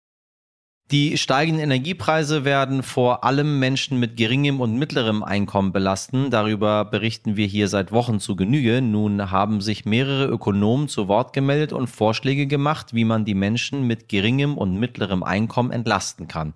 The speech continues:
Marcel Fratscher vom Deutschen Institut für Wirtschaft hat zum Beispiel eine Entlastungspauschale von einhundert Euro im Monat für die nächsten anderthalb Jahre gefordert. Und Sebastian Dullin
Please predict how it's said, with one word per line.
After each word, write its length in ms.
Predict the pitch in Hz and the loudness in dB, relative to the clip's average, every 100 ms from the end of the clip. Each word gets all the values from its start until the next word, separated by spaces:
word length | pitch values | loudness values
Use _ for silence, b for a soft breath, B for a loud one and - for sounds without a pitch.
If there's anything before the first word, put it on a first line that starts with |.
| _ _ _ _ - | _ _ _ _ -2
Marcel 280 | 156 180 180 | 0 0 -2
Fratscher 480 | - 185 - 208 | -2 -2 0 0
vom 400 | 208 185 175 165 | 0 0 0 0
Deutschen 400 | 147 156 175 - | 0 0 0 -2
Institut 420 | 175 165 151 180 - | -2 -2 -4 -4 -2
für 160 | 151 | 0
Wirtschaft 400 | 156 185 208 202 | 0 -2 -2 -2
hat 100 | 196 | -2
zum 200 | - 190 | -2 0
Beispiel 520 | 165 175 - 196 175 | 0 -2 -2 -2 -2
eine 500 | - 156 147 151 147 | 0 0 2 0 0
Entlastungspauschale 1400 | 147 139 127 127 165 - 185 180 - 165 165 165 160 156 | -2 -2 -2 0 0 -2 -2 -2 0 0 0 0 0 0
von 220 | 151 143 127 | 0 -2 0
einhundert 640 | 127 160 156 156 147 139 | 0 0 2 0 0 0
Euro 320 | 131 147 131 | 0 2 0
im 100 | 120 | 0
Monat 420 | 113 117 120 151 | 0 0 0 -2
für 220 | - 131 131 | -4 -2 0
die 100 | 127 | 2
nächsten 520 | 123 131 - 151 151 | 2 0 -2 -4 -2
anderthalb 560 | 127 131 139 151 156 | -2 0 0 0 0
Jahre 340 | 156 143 107 98 | 2 2 2 2
gefordert. 640 | 90 - 85 80 73 - - B B B | -2 -2 -2 -2 -6 -14 -16 B B B
Und 160 | - 104 | 0 2
Sebastian 500 | 104 110 117 117 104 | 2 2 0 0 2
Dullin 460 | 120 147 160 170 | 2 4 2 0